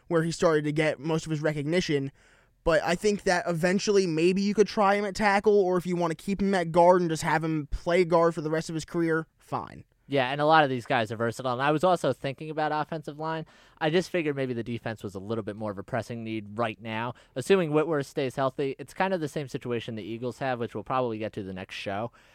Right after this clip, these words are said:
Speaker 2: where they have an aging offensive line where they could use a little help. It's not a bad situation to be in for the Rams, and they're honestly in a good spot. It's a young team. They don't have a ton of free agents. They're gonna be up there again, I think, next year. But, uh, for me, I thought the defense maybe needed a little bit more help,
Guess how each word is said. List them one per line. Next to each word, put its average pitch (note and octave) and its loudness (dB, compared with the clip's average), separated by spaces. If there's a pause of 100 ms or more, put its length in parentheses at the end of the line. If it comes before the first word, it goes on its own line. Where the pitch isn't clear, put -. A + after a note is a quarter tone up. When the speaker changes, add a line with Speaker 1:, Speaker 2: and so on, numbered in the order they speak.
(220)
Speaker 2:
where A2+ -2
they A#2 0
have A#2 -2
an A2 -8
aging A2+ -6
offensive G#2+ -6
line G#2+ -6
where A2 -6
they G#2+ -8
could G#2+ -14
use A2+ -6
a A#2+ -6
little A2+ -4
help. C3 -6 (320)
It's D3+ -4
not A3+ 8
a D3+ 6
bad C3+ 0
situation B2+ -6
to A2 -10
be A2 -4
in C3+ -6
for C3 -8
the G#2 -6
Rams, A2 -8
and A2 -8
they're C#3 0
honestly D#3+ 0
in G#2+ -6
a - -12
good G#2+ -6
spot. A2+ -6
It's G#2 -14
a G#2 -12
young A2+ -6
team. A2+ -10
They G#2+ -8
don't A2 -6
have G#2+ -10
a G2 -10
ton A2+ -10
of G2+ -10
free G#2+ -6
agents. G#2+ -8
They're A#2 -6
gonna A#2 -6
be G#2+ -4
up G#2+ -6
there A2 -2
again, A2 -6
I G#2 -6
think, - -10
next - -12
year. A2+ -6 (560)
But, A#2 -2
uh, G#2 -6 (480)
for E3+ 0
me, D#3+ 0
I C#3 -2
thought C3 0
the B2+ -8
defense A#2 -6
maybe A2 -6
needed G#2 -8
a G#2+ -6
little C#3+ 0
bit A2+ -8
more A2 -8
help, G#2 -10